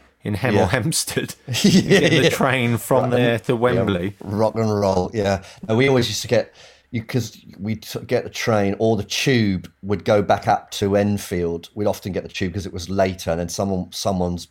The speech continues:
Speaker 2: parents would pick us up, or when we
Speaker 1: Yeah.
Speaker 2: got a bit sort of past the,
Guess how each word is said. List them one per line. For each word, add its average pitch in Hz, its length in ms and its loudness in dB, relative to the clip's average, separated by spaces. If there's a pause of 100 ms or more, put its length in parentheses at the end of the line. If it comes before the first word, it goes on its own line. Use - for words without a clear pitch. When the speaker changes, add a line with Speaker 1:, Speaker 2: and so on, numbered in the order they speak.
Speaker 2:
parents 92 460 0
would - 120 -16
pick - 240 -4
us - 140 -8
up, 87 260 -2 (680)
or 95 200 2
when 92 120 2
we 92 80 2
Speaker 1:
Yeah. 85 60 -2
Speaker 2:
got 98 120 2
a 82 40 -2
bit 92 220 -2
sort - 140 -4
of - 140 -14
past 92 420 2
the, 90 380 2